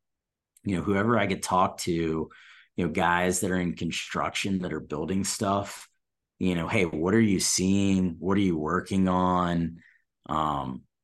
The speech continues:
the more you're in the trenches getting data, the better you are.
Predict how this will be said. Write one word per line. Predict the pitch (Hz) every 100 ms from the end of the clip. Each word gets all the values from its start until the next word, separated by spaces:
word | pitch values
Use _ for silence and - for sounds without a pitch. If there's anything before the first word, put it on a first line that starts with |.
| -
the | 101 104
more | 101 117 123
you're | 107 104
in | 98
the | 87
trenches | - 104 98 95 92 78
getting | 78 95 90 80
data, | - 80 90 107 113 113 - _ _ _
the | - 87
better | - 87 90 90
you | 85 78 76
are. | 80 95 107 -